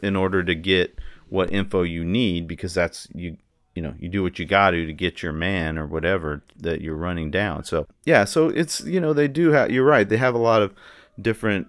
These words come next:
um, different ways that it's, it ties in, and, and so it's kind of like, kind of like the cover of the book, you know, the, the illustration of the book, which is this kind of,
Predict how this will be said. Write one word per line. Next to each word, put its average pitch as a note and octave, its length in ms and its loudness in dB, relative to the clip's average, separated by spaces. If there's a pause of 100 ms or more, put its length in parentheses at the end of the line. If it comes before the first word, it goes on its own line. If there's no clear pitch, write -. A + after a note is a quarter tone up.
um, E2 440 -4 (1200)
different C#3 340 0
ways G#2 360 4
that G2+ 340 4
it's, - 360 -4
it G2 180 -2
ties G2 380 -2
in, F#2+ 200 -2
and, F#2 160 -4
and F#2+ 120 -4
so B2+ 160 0
it's A#2 120 -4
kind C#3 180 -4
of B2+ 100 -4
like, G#2+ 340 -2 (240)
kind E3+ 120 -4
of F3 40 -2
like D3 120 -6
the G#2 80 -2
cover A2+ 460 2
of F2+ 140 2
the F2 80 -2
book, F2 380 2
you F#2 60 -4
know, F2+ 160 -2
the, F2+ 220 0
the F2+ 160 0
illustration G2 600 -2
of E2+ 100 -10
the D#2+ 80 -10
book, E2 340 -4
which - 180 -10
is F2 120 -10
this F2+ 200 -4
kind G2+ 260 -2
of, E2 200 -4